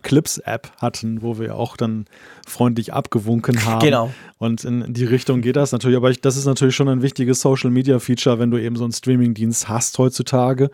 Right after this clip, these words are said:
Speaker 1: Äh, man sieht das ja immer wieder, dass da auch zum Beispiel eben, ja, Instagram oder TikTok dann eben auch die Musik dann reinspielt und das ja auch dann eine,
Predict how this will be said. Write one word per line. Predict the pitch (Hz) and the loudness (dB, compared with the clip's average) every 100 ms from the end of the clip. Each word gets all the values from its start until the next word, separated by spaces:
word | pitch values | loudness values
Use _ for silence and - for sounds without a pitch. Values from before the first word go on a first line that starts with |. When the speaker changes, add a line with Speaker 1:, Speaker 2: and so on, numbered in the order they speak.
| - - - - - | -6 -20 -20 -14 -4
Speaker 1:
Äh, | 120 | -2
man | 107 120 | 0 0
sieht | 113 | 2
das | 123 | 2
ja | 135 | 2
immer | 123 120 | 2 0
wieder, | 117 131 127 | 2 2 2
dass | 127 | 0
da | - | -2
auch | 113 117 | -4 -4
zum | 120 | -2
Beispiel | 120 - 120 117 120 | -2 -2 -4 -4 -4
eben, | 117 117 - | -6 -8 -12
ja, | - - - - | -14 -14 -14 -8
Instagram | 135 - 120 123 123 117 | -6 -2 0 0 0 -2
oder | - - | -8 -6
TikTok | - 135 - 127 123 _ | -2 -2 2 0 0 _
dann | 123 120 | -6 -4
eben | 123 107 | -6 -6
auch | 120 | -6
die | - | 0
Musik | 120 120 117 - | 2 2 0 0
dann | 127 | 0
reinspielt | 117 120 131 131 - 127 131 127 - - - - - | 2 0 0 -2 -2 2 2 2 -6 -20 -20 -18 -2
und | 123 123 - 135 | 0 0 0 0
das | 123 - - | 0 -2 -4
ja | 131 120 120 | 0 0 0
auch | 127 120 | -2 -4
dann | - 120 120 | -2 -2 -2
eine, | 123 127 123 117 | -4 -4 -4 -6